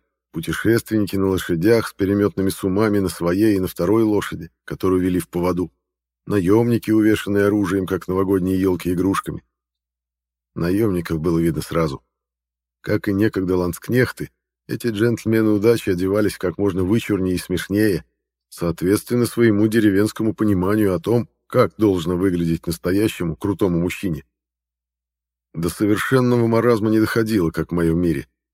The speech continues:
Одевались не совсем так, как ланскнехты, служившие примером того, как одеваться не надо. Но все-таки одежды здешних наемников отличались вызывающей яркостью расцветок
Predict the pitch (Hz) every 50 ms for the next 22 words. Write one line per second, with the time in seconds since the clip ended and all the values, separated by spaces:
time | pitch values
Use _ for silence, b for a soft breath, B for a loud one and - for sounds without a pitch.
0 | _ _ - 78 82 104 113 127 120 113 98 - 107 107 - - 123 113 - 120
1 | 104 85 82 - 78 - - 78 78 - - 85 82 82 - - 90 104 110 -
2 | - - - - _ _ _ - - 92 95 85 98 101 - - 98 95 82 98
3 | 104 98 98 95 95 90 82 87 98 110 107 85 - 87 85 95 90 95 101 95
4 | 87 82 - 82 92 98 104 101 95 82 71 - _ _ _ _ _ _ _ _
5 | _ _ _ _ _ _ _ - - 82 87 82 - - 131 135 - 110 87 -
6 | 95 92 90 85 101 120 120 104 90 95 87 82 85 85 - - 87 82 - 87
7 | 90 104 120 113 110 104 87 - 85 - 95 87 - - 95 87 - 117 123 117
8 | 98 85 - 87 90 85 87 90 98 120 120 117 110 - - 104 98 95 110 104
9 | 87 - 92 - - 90 92 87 - - 120 117 107 - 98 85